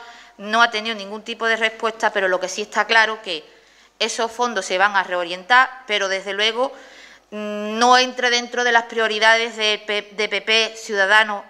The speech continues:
y Vox, para nada. No pasan por tomar iniciativas como esta, incrementando la dotación al Plan Aire, y si tuviéramos, eh, tan solo se, por poner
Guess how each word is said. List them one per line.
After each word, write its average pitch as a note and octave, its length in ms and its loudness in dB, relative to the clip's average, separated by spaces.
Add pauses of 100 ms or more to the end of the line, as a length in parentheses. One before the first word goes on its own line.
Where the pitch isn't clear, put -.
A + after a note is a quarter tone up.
(100)
y G#3+ 120 -6
Vox, D#4 360 0
para F#3 180 0
nada. G3 320 4 (440)
No A3 240 -4
pasan B3+ 320 2
por A#3 140 -4
tomar A3 440 4
iniciativas G#3 600 -4
como B3 280 0
esta, D4+ 460 4
incrementando G#3 680 -4
la G#3+ 120 4
dotación G#3+ 420 -2
al G#3 140 2
Plan A3+ 240 2
Aire, C#4+ 340 2 (720)
y C#4 420 2
si - 300 -4
tuviéramos, A3+ 720 0 (420)
eh, F#3 260 -12
tan F#3+ 220 0
solo B3 300 0
se, - 320 -4 (640)
por F#3+ 140 -6
poner G3+ 340 2